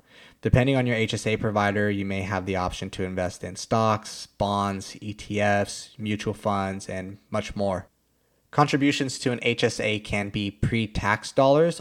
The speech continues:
or they can be tax deductible if you're using after-tax dollars. So there's your second tax advantage. The third tax advantage is the tax-free growth.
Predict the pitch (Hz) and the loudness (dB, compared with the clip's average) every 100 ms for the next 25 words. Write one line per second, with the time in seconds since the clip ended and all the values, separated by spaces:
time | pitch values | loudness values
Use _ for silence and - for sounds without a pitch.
0 | - 127 147 120 107 104 107 101 - 101 | 0 6 6 6 2 -2 -2 -2 0 -2
1 | - - 107 107 127 - 101 98 95 - | -2 -6 -4 0 0 0 0 2 0 0
2 | 104 101 104 98 95 95 - 107 113 104 | -4 -2 -2 -2 -2 -6 -6 -4 -2 -4
3 | - 87 - - 85 - - - - - | -4 -6 -6 -6 -4 -4 -8 -12 -20 -20
4 | - - 107 107 101 101 - 117 110 107 | -20 -8 0 2 2 -2 0 0 0 -6
5 | - 98 92 98 92 87 90 92 - - | -2 -2 -2 -6 -6 -6 -8 -14 -16 -20
6 | _ _ _ _ _ 110 139 156 156 139 | _ _ _ _ _ 0 6 6 8 4
7 | 127 120 117 117 113 - 110 107 - 107 | 4 0 2 2 0 -2 0 0 0 -4
8 | - 95 - - 107 95 101 98 85 - | 0 -2 -2 -6 -4 -4 -2 -2 -2 -4